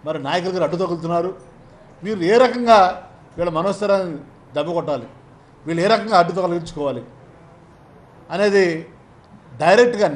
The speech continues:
నేరుగా మాతో యుద్ధం చేయలేక, మాతో యుద్ధం చేయలేక, నోట్ చేసుకోండి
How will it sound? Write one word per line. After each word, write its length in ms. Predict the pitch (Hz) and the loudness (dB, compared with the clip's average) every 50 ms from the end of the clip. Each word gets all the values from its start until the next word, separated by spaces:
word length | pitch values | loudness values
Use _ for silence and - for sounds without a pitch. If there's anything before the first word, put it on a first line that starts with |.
| 139 151 | -2 0
నేరుగా 420 | 180 202 220 240 233 214 208 160 120 - - - - - - - - - - - - - - - 127 139 | 4 4 6 6 6 4 4 2 2 0 -8 -18 -20 -20 -20 -20 -20 -20 -20 -20 -20 -20 -20 -16 -8 -4
మాతో 320 | 143 160 190 170 180 208 185 170 | -2 -2 -2 0 0 -2 -2 -2
యుద్ధం 240 | 156 135 131 202 196 - - | -4 -4 -4 -6 -6 -4 -6
చేయలేక, 380 | 170 170 170 170 170 160 - 156 143 120 - - - - - - - - - - - - - _ _ - - - _ - - _ _ - - 127 131 | -4 -4 0 0 0 -2 0 -2 -2 -4 -4 -8 -20 -20 -20 -20 -20 -20 -20 -20 -20 -20 -20 _ _ -20 -20 -20 _ -20 -20 _ _ -20 -14 -8 -4
మాతో 280 | 147 165 180 175 196 185 170 | -2 -2 -2 -2 -2 -4 -4
యుద్ధం 240 | 156 143 196 196 190 190 | -2 -2 -2 -2 -2 -2
చేయలేక, 340 | 180 175 175 175 170 165 165 143 135 156 | -2 0 2 2 2 2 0 -4 -4 -4
నోట్ 140 | 175 - - 190 | -8 -6 -6 -6
చేసుకోండి 300 | 165 - 170 151 139 | -6 -6 -8 -10 -8